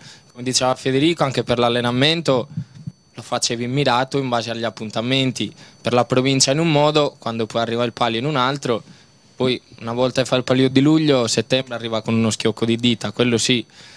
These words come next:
però ecco, eh, aiutava tanto il calendario e ora, come anche, come ha detto Rocco,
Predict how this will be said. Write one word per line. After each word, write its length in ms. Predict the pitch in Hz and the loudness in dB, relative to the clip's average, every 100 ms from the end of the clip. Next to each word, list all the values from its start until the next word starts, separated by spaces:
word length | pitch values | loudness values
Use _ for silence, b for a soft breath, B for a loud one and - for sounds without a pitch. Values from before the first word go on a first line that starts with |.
| B B B - | B B B -6
però 260 | 120 139 | -2 0
ecco, 360 | 127 127 - 110 | 0 -2 -6 -8
eh, 120 | 98 _ _ _ _ _ _ - | -10 _ _ _ _ _ _ -12
aiutava 560 | - 123 127 127 123 123 | -8 -4 -4 -2 0 0
tanto 260 | 123 123 | -2 -2
il 60 | 120 | -2
calendario 720 | - 120 120 131 127 113 101 | 0 0 2 2 2 -2 -6
e 100 | - | -4
ora, 320 | 117 139 135 120 | -2 0 -2 -4
come 220 | 120 117 | -10 -10
anche, 280 | 117 113 110 | -10 -10 -12
come 240 | 120 120 | -12 -10
ha 20 | |
detto 300 | 120 120 - | -6 -6 -4
Rocco, 500 | 117 131 135 131 117 | -2 -2 0 -2 -2